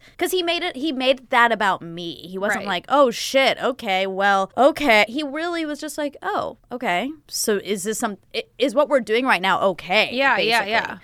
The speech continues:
Speaker 2: Wow, I can't believe you waited to the
Speaker 1: I know. I was so stressed out. I was so stressed out. It was our third date, and I was like,
Speaker 2: Oh my
Speaker 1: and I
Speaker 2: God.
Speaker 1: knew in the morning, I was like, "Okay, like, we're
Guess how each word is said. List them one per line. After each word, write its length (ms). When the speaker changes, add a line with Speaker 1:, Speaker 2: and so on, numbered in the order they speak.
Speaker 2:
Wow, 440
I 100
can't 240
believe 300
you 120
waited 320
to 140
the 580
Speaker 1:
I 200
know. 420
I 140
was 180
so 300
stressed 520
out. 460
I 60
was 100
so 380
stressed 360
out. 160
It 40
was 100
our 100
third 300
date, 300
and 100
I 80
was 180
like, 220
Speaker 2:
Oh 40
my 20
Speaker 1:
and 80
I 180
Speaker 2:
God. 120
Speaker 1:
knew 280
in 120
the 60
morning, 320
I 40
was 120
like, 220
"Okay, 380
like, 160
we're 100